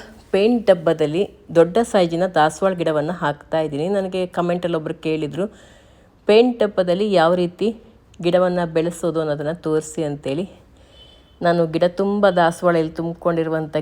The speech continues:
ಗಿಡ ಇದೆ ಅಲ್ವಾ, ಅದನ್ನ ಯಾವ ರೀತಿ ಹಾಕಿದ್ದೀನೋ ಅದೇ ರೀತಿ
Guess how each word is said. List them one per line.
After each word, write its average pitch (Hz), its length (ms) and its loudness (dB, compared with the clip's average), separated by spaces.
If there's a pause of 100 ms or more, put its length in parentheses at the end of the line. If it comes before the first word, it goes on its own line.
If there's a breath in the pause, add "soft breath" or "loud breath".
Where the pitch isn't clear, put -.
ಗಿಡ 151 100 -2 (160)
ಇದೆ 151 200 -2
ಅಲ್ವಾ, 170 220 -2 (380 loud breath)
ಅದನ್ನ 196 320 0
ಯಾವ 175 80 2 (120)
ರೀತಿ 170 180 -6 (100)
ಹಾಕಿದ್ದೀನೋ 156 500 -4 (200)
ಅದೇ 165 160 -2 (100)
ರೀತಿ 165 240 -6